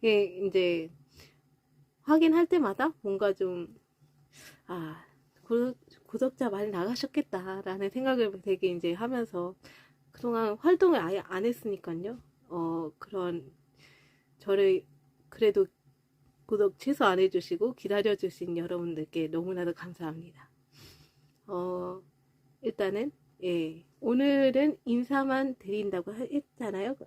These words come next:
예, 그러면은 이제 저는 다음 기회 때 다시 뵙겠습니다.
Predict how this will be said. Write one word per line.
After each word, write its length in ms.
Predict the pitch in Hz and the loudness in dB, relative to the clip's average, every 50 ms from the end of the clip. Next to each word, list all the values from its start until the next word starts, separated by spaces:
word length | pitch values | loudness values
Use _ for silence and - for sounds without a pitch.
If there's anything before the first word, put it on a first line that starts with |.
| - 311 | -10 -8
예, 140 | 208 196 185 | -6 -6 -6
그러면은 600 | - - 202 202 196 208 202 196 196 202 196 185 | -6 -4 -2 -2 0 0 0 0 0 0 0 -2
이제 160 | 180 - 175 170 | -2 -2 -4 -4
저는 440 | - 165 180 180 185 214 269 339 - _ _ _ _ _ _ _ _ _ _ - | -4 -4 -4 -2 0 2 2 2 0 _ _ _ _ _ _ _ _ _ _ -14
다음 580 | - 175 196 220 247 269 285 294 285 277 254 - _ _ _ _ _ _ - | -8 -4 -2 0 2 4 4 4 4 2 0 -4 _ _ _ _ _ _ -12
기회 240 | - - 180 160 156 | -6 -2 -2 -2 -2
때 320 | - - 214 247 294 285 - _ _ _ _ _ | -2 -2 0 0 0 0 -2 _ _ _ _ _
다시 300 | - 165 160 - - 196 | -20 -18 -18 -18 -16 -14
뵙겠습니다. 800 | 185 180 170 _ - 170 170 - - 175 160 156 160 151 - | -12 -12 -10 _ -8 -8 -8 -8 -12 -12 -12 -12 -14 -18 -20